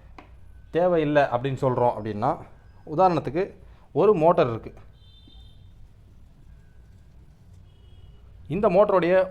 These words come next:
வைண்டிங் உள்ள ஷார்ட் ஆயிருக்கா என்னன்னு கண்டுபிடிக்கணும்னா, வைண்டிங்கில் பொறுத்த வரைக்கும் பிரதானமா ரெண்டு ப்ராப்ளம் தான் வரும். ஒண்ணு வைண்டிங் ஷார்ட் ஆயிருக்கும், இல்ல வைண்டிங் கட் ஆயிருக்கும், அவ்வளவுதான். நீங்க இந்த சீரிஸ், சீரிஸ்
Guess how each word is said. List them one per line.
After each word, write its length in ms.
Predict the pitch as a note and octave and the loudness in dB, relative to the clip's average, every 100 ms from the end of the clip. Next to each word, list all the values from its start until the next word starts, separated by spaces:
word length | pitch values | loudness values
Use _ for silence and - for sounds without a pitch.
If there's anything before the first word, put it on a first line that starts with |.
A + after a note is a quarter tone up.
| C#3+ | 0
வைண்டிங் 400 | C#3 G3 F#3 F#3 F#3 - - - - - - - - | 0 2 2 0 -4 -16 -20 -20 -20 -20 -20 -18 -4
உள்ள 140 | D#3+ F#3+ - | 2 2 2
ஷார்ட் 220 | D#3 F3 | 0 4
ஆயிருக்கா 260 | E3 D#3 D#3 D3+ B2+ | 2 2 2 0 -2
என்னன்னு 240 | C#3+ C#3+ | -4 -4
கண்டுபிடிக்கணும்னா, 640 | C3+ C3+ B2+ A#2 A2 A2 D3 - - - - - - - - - - - - - - - - | -4 -2 -4 -6 -6 -4 -6 -8 -20 -20 -20 -20 -20 -20 -20 -20 -20 -20 -20 -20 -20 -16 -2
வைண்டிங்கில் 380 | D#3 A3+ A3+ F#3+ | -2 0 0 0
பொறுத்த 160 | F3+ F#3 | -2 -2
வரைக்கும் 260 | F3+ G#3 | -2 -2
பிரதானமா 380 | E3+ C3+ F3+ F#3 F3 | 0 4 4 4 2
ரெண்டு 160 | D#3 D3+ | 0 0
ப்ராப்ளம் 280 | D#3 D#3 | 2 2
தான் 100 | D#3 C3+ | 2 2
வரும். 180 | C#3+ C#3+ | 0 0
ஒண்ணு 240 | E3 G3 G#3+ C#3 | -2 -2 -2 0
வைண்டிங் 280 | C3+ E3+ E3 | 2 2 0
ஷார்ட் 200 | D3 E3 D#3+ | 0 2 2
ஆயிருக்கும், 340 | D3 F3 G#3+ - | 0 -2 -4 -4
இல்ல 100 | C#3+ C3+ | 0 2
வைண்டிங் 280 | C3+ C#3+ C3+ | 0 -2 -4
கட் 120 | B2 A#2+ | -4 -4
ஆயிருக்கும், 240 | A2 G#2 | -4 -6
அவ்வளவுதான். 260 | G2 G2 - - - - - - - - - - | -10 -12 -16 -20 -20 -20 -20 -20 -20 -20 -14 -4
நீங்க 240 | F#3+ A#3 G3+ G3+ G3+ | -2 0 2 2 0
இந்த 120 | E3+ E3+ | -4 -4
சீரிஸ், 320 | - A#3+ G#3+ - - - - - - | -4 -2 -2 -2 -14 -20 -20 -20 -14
சீரிஸ் 360 | - B3 G#3+ | -8 -2 0